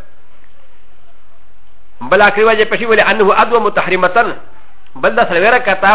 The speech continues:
په دوې رکعتې په نسبت باندې دا ویژدې دي په تحریمه شه. یعنی تحریمه په ویژدې شوله. دوه رکعاته چې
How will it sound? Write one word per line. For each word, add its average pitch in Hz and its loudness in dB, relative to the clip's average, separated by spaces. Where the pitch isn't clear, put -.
په 185 4
دوې 170 4
رکعتې 208 0
په 185 2
نسبت 170 2
باندې 185 -2
دا 147 2
ویژدې 185 4
دي 254 -2
په 214 -6
تحریمه 151 2
شه. 117 -6
یعنی 160 -4
تحریمه 190 2
په 202 -2
ویژدې 180 2
شوله. 180 0
دوه 165 2
رکعاته 185 2
چې 170 -4